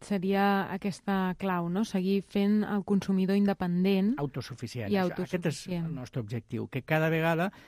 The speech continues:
Speaker 2: i fins i tot facilitar-le. Eh, eh, eh, sabem que hi ha una part de la població que, per exemple, va, eh, utilitza molt les xarxes socials. Pues han fet un compte al Facebook, al Twitter, al YouTube,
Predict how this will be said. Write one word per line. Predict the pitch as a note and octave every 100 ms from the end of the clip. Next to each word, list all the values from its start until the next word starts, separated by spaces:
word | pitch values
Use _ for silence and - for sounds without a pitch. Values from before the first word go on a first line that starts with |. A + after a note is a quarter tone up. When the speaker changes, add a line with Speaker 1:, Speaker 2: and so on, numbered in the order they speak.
| - -
Speaker 2:
i | D#3
fins | D#3 D3
i | D3+
tot | E3+ F3
facilitar-le. | E3 D3 C3 G#2 C#3+ D3 C3 G2
Eh, | G2+ A#2 B2+ - A#2 A#2
eh, | A2 G#2+ - - -
eh, | A2 G#2+ G2+ G2+ A2
sabem | C3 B2 D3+
que | D3+ D3+
hi | C3+
ha |
una | C3+ B2+ A#2+ A#2
part | - A#2+
de | B2
la | A#2+
població | C3 C3 - F#3
que, | E3+
per | A2 G2+
exemple, | B2+ C#3 D3+
va, | C3 D3+ - - -
eh, | C3+ G#2+ G#2 -
utilitza | A#2+ - B2 C#3
molt | C3 C#3
les | C3+
xarxes | A#2+ - A#2
socials. | A2 C3+ B2
Pues | - B2+
han | A#2
fet | - A#2+
un | B2
compte | - E3+ E3+ F3+ G3+ - -
al | E3+ D#3
Facebook, | - F3+ F3 F3 -
al | G2
Twitter, | - F3+ F3 D#3+
al | B2+
YouTube, | A2+ D3 F3+